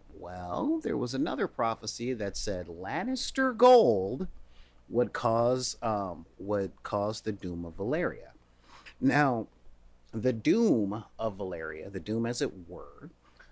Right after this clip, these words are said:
um, happened not too long after the Lannisters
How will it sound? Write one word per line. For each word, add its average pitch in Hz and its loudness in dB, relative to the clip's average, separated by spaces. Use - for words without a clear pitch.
um, 110 4
happened 110 -2
not 123 -4
too 247 -4
long 226 -4
after 165 -2
the 131 2
Lannisters 107 -6